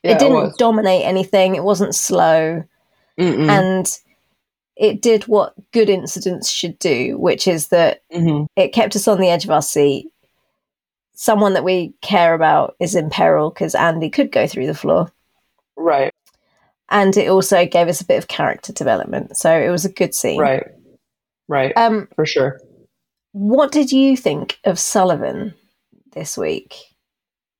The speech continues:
Speaker 2: Do you think he's already showing that he's getting feelings for Andy?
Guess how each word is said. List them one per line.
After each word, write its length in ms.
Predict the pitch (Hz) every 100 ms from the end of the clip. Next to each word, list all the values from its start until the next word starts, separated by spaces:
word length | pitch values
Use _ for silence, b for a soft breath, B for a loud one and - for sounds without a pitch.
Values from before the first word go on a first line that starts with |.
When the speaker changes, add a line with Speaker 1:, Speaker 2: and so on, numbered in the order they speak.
| _ _ _ _ _ _ _ _ _ _ _ _ _ _ _ _ _ _ _
Speaker 2:
Do 140 | 160 214
you 180 | 233
think 260 | 247 311 302
he's 280 | - 285 262
already 460 | - 185 202 202 208
showing 540 | - 190 185 190 185
that 120 | 175
he's 220 | 170 185
getting 340 | 170 175 170 170
feelings 460 | - 165 160 170 -
for 100 | 165
Andy? 520 | 147 151 156 170 196